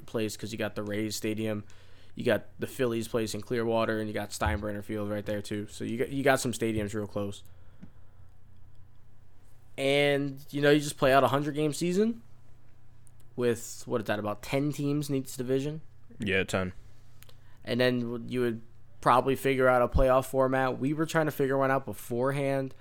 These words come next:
Speaker 1: We would just assume it would be four teams in each make it, the top four, uh, just kinda to save weird math and weird, like,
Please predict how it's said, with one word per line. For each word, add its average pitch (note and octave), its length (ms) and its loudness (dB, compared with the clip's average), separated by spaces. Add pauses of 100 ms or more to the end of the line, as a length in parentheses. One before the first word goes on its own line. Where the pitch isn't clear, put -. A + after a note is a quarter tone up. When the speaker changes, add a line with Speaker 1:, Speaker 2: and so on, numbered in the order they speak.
(400)
Speaker 1:
We - 100 -2
would D#3 120 0
just E3 180 2
assume C3+ 340 4
it D3 40 4
would C3 100 6
be B2 80 2
four C3 300 0
teams C3 340 -2
in A2+ 80 -2
each B2 440 -6 (220)
make A#2+ 260 -2
it, C3 220 -2 (240)
the A#2 80 -10
top B2 280 4
four, C3 380 2 (680)
uh, G2+ 160 -6
just A2+ 180 -6
kinda A#2 460 -2 (120)
to G#2+ 100 -8
save A2 720 -2 (1120)
weird A#2+ 640 -2
math A2 560 0
and G2+ 220 -4
weird, G#2+ 460 -2
like, G2 440 -6